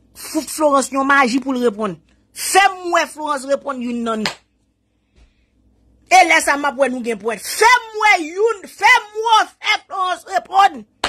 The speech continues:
Bay yon vye bout post, menm yon post, fè l bay.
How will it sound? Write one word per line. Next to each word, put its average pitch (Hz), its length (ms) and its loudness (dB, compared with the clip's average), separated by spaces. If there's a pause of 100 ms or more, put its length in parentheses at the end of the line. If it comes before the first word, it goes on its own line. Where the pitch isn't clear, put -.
(440)
Bay 440 320 4
yon 453 300 -6
vye 466 340 -2
bout 453 240 -4
post, - 640 0
menm 508 320 -2
yon 508 180 2 (220)
post, - 460 4 (420)
fè 440 220 2
l 381 100 -14
bay. 311 240 -4